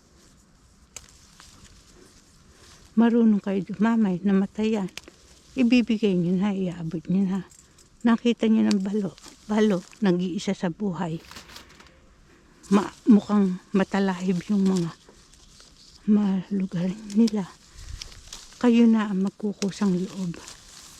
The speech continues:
na ipadamo at ipanghuli at tumawag ng huhuli. Kung mahirap kasi, hindi nila kayang tumawag kung wala naman silang mga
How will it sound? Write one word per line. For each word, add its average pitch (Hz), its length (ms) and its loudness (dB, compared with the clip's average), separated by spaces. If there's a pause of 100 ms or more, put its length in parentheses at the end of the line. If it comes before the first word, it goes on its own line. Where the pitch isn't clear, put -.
(200)
na 233 420 4
ipadamo 208 720 2 (800)
at 214 180 -6
ipanghuli 208 840 0 (240)
at - 200 -20
tumawag 190 600 0 (760)
ng 233 240 4
huhuli. 202 640 0 (1800)
Kung 233 240 4
mahirap 214 560 0
kasi, 208 260 -4
hindi 190 460 0
nila 185 240 -2
kayang 175 640 -6 (340)
tumawag 175 680 0 (640)
kung 180 160 -2
wala 170 240 -2
naman 165 320 0
silang 165 400 -6
mga 151 300 -8